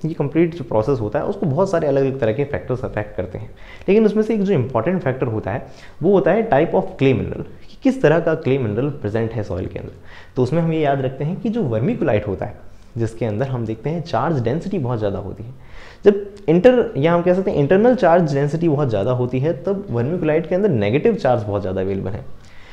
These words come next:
अब negative charge ज़्यादा available होने से क्या होता है, पोटेशियम का fixation भी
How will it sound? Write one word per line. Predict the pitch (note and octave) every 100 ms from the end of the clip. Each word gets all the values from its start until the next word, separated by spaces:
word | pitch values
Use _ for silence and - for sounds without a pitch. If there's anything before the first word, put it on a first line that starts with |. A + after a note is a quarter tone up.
| -
अब | - G#2+
negative | G#2 A2 F3
charge | D#3+ D3+ D#3
ज़्यादा | A#2+ A#2+
available | D3+ D3 D#3
होने | C#3+ C3+ D3
से | D#3
क्या | D#3
होता | C#3+ C#3+
है, | G3
पोटेशियम | - A#2+ C#3+ E3
का | F#3
fixation | E3+ A2 - B2 F3 C#3+
भी | G#3